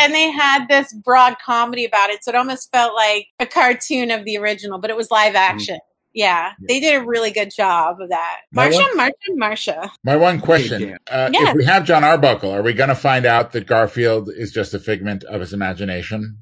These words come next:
Speaker 2: The, uh
Speaker 1: Um, <laughs> that would be hilarious.
Speaker 2: Yeah.
Speaker 1: Um, that would be
Speaker 2: Thus
Speaker 1: hilarious.
Speaker 2: making Garfield without Garfield canon.
Speaker 1: Oh my God, that's so funny, Garfield without Garfield. <laughs>
Speaker 2: Oh, have you se-, it's, it's a thing. Have you
Speaker 1: John's
Speaker 2: seen it?
Speaker 1: not even the
Speaker 3: Mm-hmm.
Speaker 1: star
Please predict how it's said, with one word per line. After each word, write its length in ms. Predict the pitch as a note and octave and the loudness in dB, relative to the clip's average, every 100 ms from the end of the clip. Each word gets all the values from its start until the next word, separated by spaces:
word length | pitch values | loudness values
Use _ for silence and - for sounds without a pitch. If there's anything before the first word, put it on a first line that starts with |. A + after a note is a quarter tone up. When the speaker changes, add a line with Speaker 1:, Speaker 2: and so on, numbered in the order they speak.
| _ _ | _ _
Speaker 2:
The, 280 | G2+ G2 F#2 | -2 0 0
uh 120 | D#3 | 0
Speaker 1:
Um, 120 | C#4+ D4 - _ _ _ - | 0 -2 -4 _ _ _ -12
<laughs> 0 | - - - | -12 -14 0
that 720 | G#4 F#4+ - F#4+ E4 D4 C#4 F#4+ | 4 4 4 4 4 2 0 -2
would 100 | A4+ | -4
be 160 | G#4+ | -6
hilarious. 800 | D4 A#3 G3+ G3 G#3+ B3+ D4+ F4+ F#4+ - | -6 -8 -6 -4 -4 -2 -2 -2 -6 -4
Speaker 2:
Yeah. 140 | G3+ | 0
Speaker 1:
Um, 320 | B3 B3 B3 A#3+ F#3+ _ - | 2 2 2 -4 -14 _ -2
that 140 | C4+ | -2
would 80 | D#4+ | -2
be 60 | C#4+ | -2
Speaker 2:
Thus 220 | D4 D3+ | 2 2
Speaker 1:
hilarious. 80 | F#3+ | 4
Speaker 2:
making 320 | E3 C3 D3+ | 2 2 0
Garfield 480 | C3 D3 C#3 D#3 B2+ | 4 4 4 4 4
without 300 | B2+ C3+ - | 4 2 4
Garfield 480 | B2+ A2+ C3 A2+ - | 2 2 0 -2 -2
canon. 460 | A#2 G#2+ F#2+ D2 - | -2 -2 -2 -8 -4
Speaker 1:
Oh 140 | B3 | -2
my 180 | B3 A#3+ | 0 0
God, 200 | A#3 A3 G#3+ | 2 2 2
that's 180 | G#3+ G#3+ | -4 -2
so 120 | A#3+ | -4
funny, 320 | A#3 A#3+ A#3 | -2 -2 -2
Garfield 460 | G#3+ G3+ G#3 G#3+ G3 | -2 -2 -2 -4 -4
without 300 | G3 F#3+ F#3+ | -2 -2 -2
Garfield. 440 | F#3 F3+ - - - | -4 -4 -8 -8 -4
<laughs> 100 | - - - - | -4 -6 -2 4
Speaker 2:
Oh, 60 | F#3+ | 6
have 140 | G3 | 4
you 40 | |
se-, 140 | G3 - | 0 -4
it's, 120 | F#3 - | -4 -4
it's 180 | F#3 | -2
a 120 | - C#4 | 0 2
thing. 260 | A#3+ C4 - | 2 2 4
Have 120 | F4 | 6
you 60 | |
Speaker 1:
John's 100 | F#4 | 4
Speaker 2:
seen 180 | F#4 C#4+ | 2 0
it? 40 | D#4 | 4
Speaker 1:
not 300 | D#4 D#4 D#4+ D#4 | 4 4 2 -4
even 220 | C#4+ C#4+ | -6 -6
the 80 | C#4 | -6
Speaker 3:
Mm-hmm. 120 | A3+ | -2
Speaker 1:
star 500 | G#3+ B3+ B3 B3+ B3+ | 4 6 6 6 4